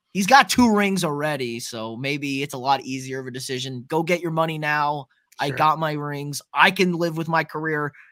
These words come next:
Speaker 1: never going back to the Super Bowl ever again, and I make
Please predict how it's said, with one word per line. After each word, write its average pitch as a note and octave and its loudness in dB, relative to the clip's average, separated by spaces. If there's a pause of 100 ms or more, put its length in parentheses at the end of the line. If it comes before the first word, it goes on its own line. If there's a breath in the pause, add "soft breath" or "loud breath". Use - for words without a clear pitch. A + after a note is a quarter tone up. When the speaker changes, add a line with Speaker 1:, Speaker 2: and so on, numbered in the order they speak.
(140 soft breath)
Speaker 1:
never F3 2
going E3+ 2
back D#3+ 2
to E3 -8
the D#3 -6
Super D#3+ -6
Bowl D3 -6 (380)
ever E3 0
again, D3 -4
and C3+ -8
I B2+ -4
make C#3 -6